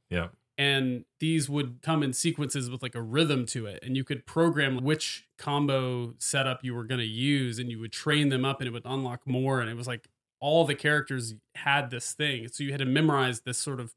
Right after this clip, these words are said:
Speaker 2: pattern and rhythm for every single battle in the game. And I really, really enjoyed that because I just
Speaker 1: That
Speaker 2: felt
Speaker 1: sounds
Speaker 2: like
Speaker 1: like
Speaker 2: it was
Speaker 1: something you would like,
Speaker 2: really
Speaker 1: yeah.
Speaker 2: unique, and it required this finesse. And beyond that, it was just a really, I thought, really good story. So, yeah,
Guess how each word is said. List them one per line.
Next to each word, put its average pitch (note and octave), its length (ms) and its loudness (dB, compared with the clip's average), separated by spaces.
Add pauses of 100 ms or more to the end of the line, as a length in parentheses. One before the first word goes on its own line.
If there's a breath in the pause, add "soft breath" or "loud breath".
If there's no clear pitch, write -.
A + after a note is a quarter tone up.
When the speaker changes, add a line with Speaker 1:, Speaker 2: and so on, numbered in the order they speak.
Speaker 2:
pattern C3 480 0
and A#2+ 160 -4
rhythm C3 500 -2
for C#3+ 280 -8
every D#3 320 6
single C#3+ 320 0
battle B2+ 400 0
in A2 100 -10
the A2 80 -10
game. C3+ 380 -2
And A2+ 200 -10
I B2+ 100 -10
really, C#3 600 0
really C#3 320 2
enjoyed B2+ 400 -2
that A2 220 -2
because B2 200 -10
I B2 40 -6
just A2+ 140 -6
Speaker 1:
That - 40 -4
Speaker 2:
felt - 40 -2
Speaker 1:
sounds F2+ 220 2
Speaker 2:
like - 0 -
Speaker 1:
like E2+ 60 -2
Speaker 2:
it - 120 -4
was D#2 100 -2
Speaker 1:
something D#2+ 80 -2
you D#2 120 -2
would D2 60 -6
like, D2 120 0
Speaker 2:
really F3+ 260 4
Speaker 1:
yeah. C3 140 -2
Speaker 2:
unique, C3 340 -2
and A#2+ 80 -6
it G2+ 100 -12
required C3 380 -4
this A#2+ 120 -8
finesse. A#2 540 -4 (340)
And C3 360 -2
beyond E3 300 6
that, C#3+ 200 2
it C3+ 60 -4
was C3 100 0
just C3+ 180 -6
a A2+ 40 -6
really, A#2 360 -4
I C3 80 -2
thought, G#2+ 260 -8
really C3 200 -2
good A#2+ 240 -6
story. A2 520 -6 (160)
So, G#2+ 260 -2
yeah, C#3+ 260 4